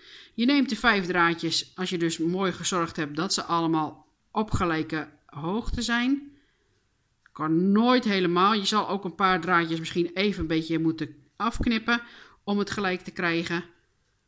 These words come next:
Dan ga je die vijf draadjes zo met je haaknaald er doorheen halen. Je zorgt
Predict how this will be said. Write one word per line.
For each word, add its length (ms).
Dan 140
ga 200
je 140
die 200
vijf 280
draadjes 480
zo 240
met 400
je 100
haaknaald 800
er 160
doorheen 420
halen. 480
Je 160
zorgt 680